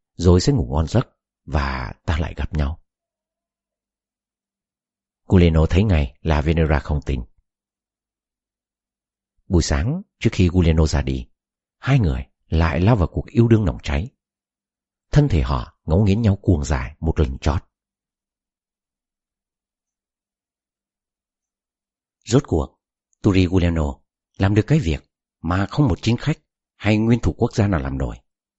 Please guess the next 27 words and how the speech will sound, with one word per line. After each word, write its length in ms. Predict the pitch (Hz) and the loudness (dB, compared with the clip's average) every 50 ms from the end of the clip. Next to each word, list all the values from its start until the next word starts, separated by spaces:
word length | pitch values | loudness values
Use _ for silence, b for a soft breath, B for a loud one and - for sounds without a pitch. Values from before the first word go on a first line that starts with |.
| _ _ _ _ _ _ _ _ _ _ _ _ _ _ _ _ | _ _ _ _ _ _ _ _ _ _ _ _ _ _ _ _
Nó 120 | 95 98 | 0 2
đã 100 | 98 110 - | 2 2 0
khiến 340 | - 95 85 87 131 185 220 _ _ _ _ _ | 0 0 0 0 -2 -4 -8 _ _ _ _ _
mọi 340 | - 92 92 98 80 95 95 | -4 -2 -2 -2 -2 -2 -2
đảng 140 | 95 80 | -2 -2
phái 160 | - - 95 101 | 0 0 -2 -2
chính 140 | - 143 170 - | -2 -4 -4 -4
trị 100 | - 80 | -4 -4
ở 100 | 65 67 | -4 -4
Ý 400 | 58 73 82 87 123 180 - _ _ _ _ | -4 -4 -4 -4 -4 -6 -8 _ _ _ _
đoàn 220 | 90 90 92 98 98 | -2 0 0 0 0
kết 240 | - 160 170 - | 0 -2 -2 -2
lại, 220 | 80 67 65 - _ _ _ _ _ _ _ _ _ - | -4 -8 -8 -10 _ _ _ _ _ _ _ _ _ 2
cùng 240 | 113 107 104 107 107 - | 4 4 4 4 2 0
theo 120 | 139 156 | 0 2
đuổi 260 | 131 92 73 67 64 - | 2 0 0 -2 -4 -4
một 180 | 78 87 95 104 | -4 -2 0 2
đường 140 | - - | 2 2
lối 160 | 82 90 131 156 | 2 2 0 0
hành 180 | 110 76 69 | -2 -2 -4
động, 180 | 69 69 - - - _ _ _ _ _ _ _ _ _ _ _ _ _ _ _ _ _ - | -6 -8 -8 -10 -16 _ _ _ _ _ _ _ _ _ _ _ _ _ _ _ _ _ 2
tiêu 160 | 123 120 110 | 2 4 4
diệt 160 | 90 80 - - | 2 -2 -2 -2
Giuliano 460 | - 85 76 85 78 76 71 65 - _ - | -2 -2 -2 0 0 -2 -2 -4 -6 _ -6
và 100 | - - | -4 -2
đồng 200 | - 80 71 - | -2 -2 -4 -6
bọn. 180 | 120 117 98 | -10 -12 -12